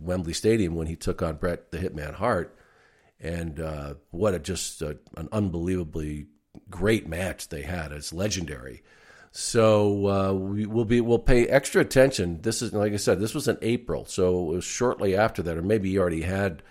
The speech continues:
you know, the, uh, the leg injury. Uh, but, uh, I'm, I'm definitely going to be paying close attention when we watch the match just to see how he moves and everything. And,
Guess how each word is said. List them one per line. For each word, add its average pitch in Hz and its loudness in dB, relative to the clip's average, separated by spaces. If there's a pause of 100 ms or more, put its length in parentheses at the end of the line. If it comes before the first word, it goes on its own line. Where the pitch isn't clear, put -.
(420)
you 85 -8
know, 87 -2
the, 80 -2
uh, 80 -2
the 78 -6
leg 104 4
injury. 90 2 (480)
Uh, 80 -8
but, 85 -6
uh, 82 -2
I'm, 98 -2
I'm 95 -2
definitely 92 -2
going 85 -4
to 73 -14
be 82 -6
paying 87 -2
close 95 -4
attention 92 -2
when 78 -6
we 80 -6
watch 87 -4
the 82 -8
match 85 -6
just - -10
to 107 -8
see 107 -2
how 90 2
he 87 0
moves 87 -2
and 82 -4
everything. 80 -6
And, 80 -8